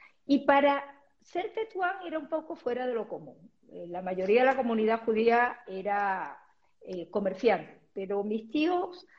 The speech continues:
se fueron un poquito más allá con mi abuelo. Eh, un sábado,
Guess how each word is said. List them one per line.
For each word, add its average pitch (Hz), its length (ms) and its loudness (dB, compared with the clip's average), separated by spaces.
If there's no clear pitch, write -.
se - 180 6
fueron 285 280 4
un 277 100 -4
poquito 220 340 -6
más 208 200 -6
allá 220 300 -2
con 208 120 -6
mi 175 100 -6
abuelo. 135 340 -8
Eh, 214 640 6
un 285 260 0
sábado, 269 720 4